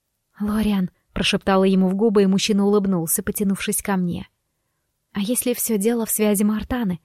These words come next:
предположила я, чувствуя, как от этого предположения сердце сжимается от боли. «Не в нас и наших чувствах. Что, если все это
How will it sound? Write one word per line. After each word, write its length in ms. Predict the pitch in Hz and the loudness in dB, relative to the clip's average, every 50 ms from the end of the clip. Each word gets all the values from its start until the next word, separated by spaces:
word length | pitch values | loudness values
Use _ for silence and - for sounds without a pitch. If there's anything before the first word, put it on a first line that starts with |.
| _ _ _ _ | _ _ _ _
предположила 580 | - 170 - - - 175 180 185 175 196 196 196 | -6 -6 -4 -2 0 2 2 2 2 2 2 0
я, 280 | 208 208 285 285 254 _ _ _ _ - | 0 0 -2 -6 -6 _ _ _ _ -14
чувствуя, 480 | - - 302 311 - - 226 233 233 233 | -6 -4 -4 -4 -2 0 2 2 2 2
как 240 | 214 - 226 - - | 2 -2 -6 -4 -4
от 140 | 226 - 262 | -2 -2 -2
этого 260 | 254 - 226 208 220 | -2 0 0 -2 0
предположения 840 | 196 - 208 - - 208 202 202 202 196 196 262 302 269 208 190 190 | 0 -2 -4 -2 -2 -2 0 0 0 0 0 -2 0 0 0 0 -2
сердце 420 | 185 - 277 277 262 - - 220 | -2 -2 -2 -4 -2 -2 -2 -2
сжимается 720 | 196 165 - - 247 240 247 277 294 277 262 - - 269 | -2 -2 0 -2 0 -2 -2 -2 -2 -4 -4 -2 -2 -2
от 80 | 262 240 | -2 -2
боли. 420 | 240 240 285 277 233 185 170 - _ _ _ _ _ _ _ _ _ _ _ _ _ _ _ _ _ _ _ _ - | 0 0 2 2 2 0 -2 -6 _ _ _ _ _ _ _ _ _ _ _ _ _ _ _ _ _ _ _ _ -4
«Не 260 | 214 233 233 233 247 | -2 0 2 2 0
в 80 | 208 226 | 0 2
нас 400 | 247 302 285 247 185 - - 202 | 0 2 2 0 0 -2 0 0
и 60 | 196 | 0
наших 360 | 190 220 240 226 - 220 - | 2 2 0 0 -2 -4 -6
чувствах. 480 | - - 294 254 - - 180 175 170 - _ - - - | -6 -4 -4 -4 -4 -4 -4 -6 -6 -8 _ -20 -20 -18
Что, 280 | - - - - 311 294 | -12 -10 -2 0 2 2
если 300 | 277 226 254 240 - 254 | 2 2 0 0 -2 -2
все 200 | - - - 285 | -2 -2 0 0
это 320 | 277 262 - - 254 240 | 0 2 2 2 0 0